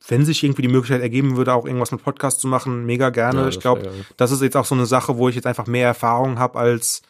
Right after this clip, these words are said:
Speaker 1: so der normale
Speaker 2: Ja.
Speaker 1: Medienbewerber, so, so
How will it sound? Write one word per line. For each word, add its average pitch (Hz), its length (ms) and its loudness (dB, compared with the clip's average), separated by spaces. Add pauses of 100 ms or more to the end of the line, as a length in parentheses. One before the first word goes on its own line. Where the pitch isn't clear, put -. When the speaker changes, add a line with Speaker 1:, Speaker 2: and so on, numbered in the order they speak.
(180)
Speaker 1:
so - 140 -6
der 127 120 4
normale 127 760 2
Speaker 2:
Ja. 104 160 -6
Speaker 1:
Medienbewerber, 127 920 2
so, 127 300 -2 (460)
so 117 460 2